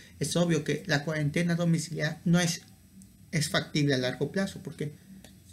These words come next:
vamos a ver, si el gobierno tiene razón en que mucha gente que sale de la calle no tiene nada que hacer, significa que ya la gente está desesperada por salir de sus casas, ¿entienden? Hay muchos errores que comete este gobierno y hay muchos aciertos,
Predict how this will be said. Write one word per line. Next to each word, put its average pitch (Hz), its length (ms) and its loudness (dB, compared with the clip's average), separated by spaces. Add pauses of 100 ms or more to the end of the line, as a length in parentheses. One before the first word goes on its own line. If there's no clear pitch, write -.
vamos 180 220 0
a - 20 -8
ver, 135 180 -10
si - 140 -4
el 175 100 2
gobierno 208 380 4
tiene 196 240 0
razón 151 300 -2
en 123 160 -6
que 143 220 -6 (260)
mucha 170 260 2
gente 165 280 0
que - 120 -6
sale 147 240 0
de 151 80 2
la 151 160 0
calle 139 280 -2
no 156 240 -4
tiene 156 260 -2
nada 160 260 -2
que 165 100 -4
hacer, 156 360 -2 (200)
significa 165 540 2
que - 100 -18
ya 160 140 -2
la 151 100 -2
gente 151 200 0
está 156 140 -4
desesperada 143 680 -2
por 147 100 -4
salir 127 240 -2
de 127 80 -6
sus - 180 -8
casas, - 480 -4 (600)
¿entienden? 147 500 -2 (840)
Hay 127 180 2
muchos 247 480 6
errores 165 380 0
que 147 120 -4
comete 139 300 0
este 156 320 -6 (100)
gobierno 156 540 -2
y 156 120 0
hay 135 120 4
muchos 139 400 0
aciertos, - 800 -4